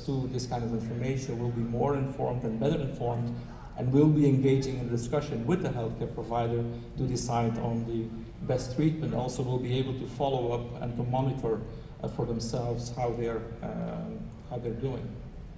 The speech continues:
The healthcare industry could also benefit, of course, from the, uh, information to discover new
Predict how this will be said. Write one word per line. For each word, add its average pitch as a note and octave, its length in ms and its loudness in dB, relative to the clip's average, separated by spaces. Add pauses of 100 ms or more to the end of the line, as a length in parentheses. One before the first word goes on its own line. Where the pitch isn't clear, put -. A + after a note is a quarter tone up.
(1600)
The A#2 80 -2
healthcare D3 440 8
industry B2+ 460 2
could C3+ 140 0
also D3 300 4
benefit, B2+ 560 0
of A#2+ 200 -6
course, A#2+ 240 -2
from A#2+ 320 -2
the, A#2 320 -4
uh, A#2 220 -6
information A#2 840 -8
to C3 60 -6
discover B2 580 -2
new A#2+ 360 0